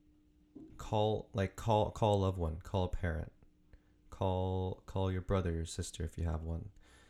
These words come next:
Um, call your friends, that your, your close friends, and ask them how, how their day is, if they're doing okay,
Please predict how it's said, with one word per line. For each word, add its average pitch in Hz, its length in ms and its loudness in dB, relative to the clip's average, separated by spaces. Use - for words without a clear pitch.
Um, 80 500 -4
call 117 300 0
your 117 80 0
friends, 113 680 -2
that - 160 -4
your, 98 120 0
your 98 180 0
close - 280 -4
friends, 98 380 -4
and 87 280 -2
ask 117 180 2
them 120 180 0
how, 117 360 0
how 120 140 4
their 113 140 2
day 113 220 0
is, 87 300 -2
if 101 120 -6
they're 98 120 0
doing 98 280 2
okay, 95 420 0